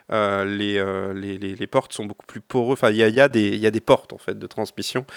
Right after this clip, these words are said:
entre tout ça, et que, euh, effectivement, bah, on le voit dans l'organisation des élections. Les élections législatives sont dépendantes des présidentielles et non pas l'inverse,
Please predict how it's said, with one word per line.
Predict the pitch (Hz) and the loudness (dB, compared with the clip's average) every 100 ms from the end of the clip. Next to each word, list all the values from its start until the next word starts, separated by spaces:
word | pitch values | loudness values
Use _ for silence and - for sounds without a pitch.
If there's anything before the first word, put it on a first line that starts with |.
| - - - - | -18 -18 -12 -8
entre | 110 110 | -6 -6
tout | 107 | -6
ça, | - 143 147 | 2 4 6
et | - 107 | 4 -2
que, | - - | -4 -4
euh, | 120 127 113 98 | 0 2 2 0
effectivement, | 101 - - - 101 110 | -4 -6 -14 -14 -12 -10
bah, | 110 101 | -4 -2
on | |
le | 101 | -2
voit | 101 113 123 | 0 4 4
dans | 113 117 | 4 2
l'organisation | 107 104 104 104 - 120 | 2 -2 -4 -4 -4 -4
des | 113 101 | -4 -4
élections. | 95 - - 131 - - - - | -6 -4 -4 -6 -8 -16 -18 -8
Les | 101 | -2
élections | 113 107 - 117 | 0 -2 -4 -4
législatives | 107 - 98 - 131 | -4 -4 -6 -6 -10
sont | - | -8
dépendantes | 101 113 135 123 117 113 110 | -4 -2 0 0 0 -2 -2
des | 107 | -6
présidentielles | - 104 104 104 95 - 139 | -6 -6 -6 -8 -4 0 2
et | - | 2
non | 110 107 | 0 -2
pas | - | 2
l'inverse, | 147 117 113 131 - | 2 2 -2 -6 -8